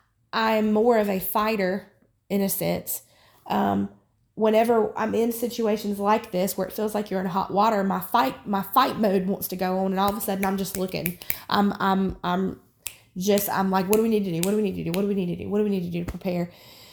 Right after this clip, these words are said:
And that's my mindset on things. And, um, and it's hard. It's hard because the, the Lord really slowed me down and is like, Listen, and you need to, you, you need to slow down.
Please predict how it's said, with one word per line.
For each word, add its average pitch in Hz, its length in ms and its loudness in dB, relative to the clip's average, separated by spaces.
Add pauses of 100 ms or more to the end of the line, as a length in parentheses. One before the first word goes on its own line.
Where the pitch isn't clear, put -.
(340)
And 214 180 4
that's 208 240 0
my 214 200 4
mindset 190 460 2
on - 160 -4
things. - 380 -10 (460)
And, 208 440 0
um, 156 400 -2 (600)
and 226 140 4
it's 240 120 4
hard. 233 460 2 (180)
It's 214 160 0
hard 202 380 4
because 214 420 0 (300)
the, 202 520 0
the 202 200 0
Lord 220 260 4
really 214 500 0
slowed 240 480 2
me 240 140 0
down 220 460 -2 (260)
and 208 140 0
is 202 120 0
like, 202 160 0
Listen, 233 440 -4 (1080)
and 240 240 4 (160)
you 220 240 -2
need 240 300 0
to, - 120 -4
you, 220 300 -2
you 208 200 -2
need 202 440 0
to 190 60 -6
slow 190 240 0
down. 180 320 -4